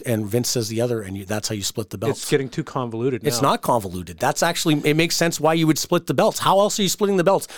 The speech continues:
Speaker 1: One guy is gonna lose one match and you're gonna split the belts? He only lost one belt?
Speaker 2: Ye-, yes, because
Speaker 1: So
Speaker 2: the,
Speaker 1: then
Speaker 2: with
Speaker 1: you
Speaker 2: the
Speaker 1: re-
Speaker 2: Royal Rumble, you get one shot at one belt.
Speaker 1: Okay, so hold on. So you
Speaker 2: So
Speaker 1: now have Paul Heyman as the swarmy heel saying, "We're only defending one belt." Angle alert, he's losing one of the belts.
Speaker 2: You don't have to, you don't have to,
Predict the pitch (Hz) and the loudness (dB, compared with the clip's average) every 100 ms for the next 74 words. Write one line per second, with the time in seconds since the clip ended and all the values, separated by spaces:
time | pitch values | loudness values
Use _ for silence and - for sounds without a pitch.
0 | - - 135 208 208 190 196 170 180 165 | -16 0 2 4 4 4 4 2 0 2
1 | 180 139 156 170 160 185 - 143 143 156 | 2 4 2 2 2 0 0 0 2 0
2 | - 175 - 131 135 226 - - - - | 0 -2 0 0 2 2 -4 -10 -14 0
3 | 170 180 160 180 - 139 160 151 139 240 | 4 4 4 4 2 0 0 2 2 2
4 | 175 196 - 185 180 190 185 202 214 220 | 2 2 2 0 4 4 6 4 6 6
5 | 208 202 175 165 175 156 147 160 127 143 | 6 4 2 2 0 0 0 0 2 2
6 | 220 - 202 156 - 135 160 180 208 180 | 2 2 4 2 0 -2 0 4 4 4
7 | - - 143 156 - 139 147 143 156 117 | -2 -6 0 0 0 0 0 2 2 2
8 | - 151 156 165 185 175 - - 180 131 | 0 2 2 4 4 2 2 4 4 6
9 | 160 165 147 135 113 127 - 147 147 147 | 4 4 4 2 2 0 2 2 4 4
10 | 131 160 147 - 151 135 139 143 135 - | 4 4 4 2 2 4 4 4 2 2
11 | 147 135 139 135 147 - 139 170 151 135 | 2 4 2 2 0 0 0 2 4 4
12 | 127 131 127 120 139 131 127 120 117 113 | 4 2 -4 2 2 4 2 2 2 2
13 | 113 - - - 156 160 147 151 151 160 | 0 0 -10 -10 -12 0 2 4 2 -2
14 | 170 151 170 156 - 135 | 0 4 6 4 2 -2